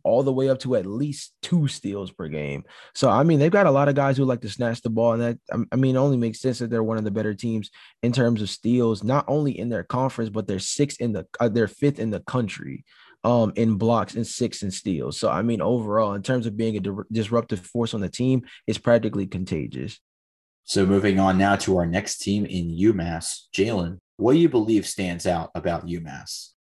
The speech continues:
Speaker 1: So I think the weird thing about U mass goes down to what they've been able to do so far in the conference. They haven't really done anything too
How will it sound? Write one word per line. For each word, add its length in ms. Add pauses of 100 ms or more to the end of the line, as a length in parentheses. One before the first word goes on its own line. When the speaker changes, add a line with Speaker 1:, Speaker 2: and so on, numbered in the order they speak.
(120)
Speaker 1:
So 160
I 60
think 160
the 100
weird 280
thing 140
about 260
U 160
mass 260
goes 240
down 240
to 120
what 220
they've 200
been 160
able 200
to 100
do 220
so 180
far 320
in 180
the 100
conference. 540
They 120
haven't 280
really 220
done 340
anything 500
too 500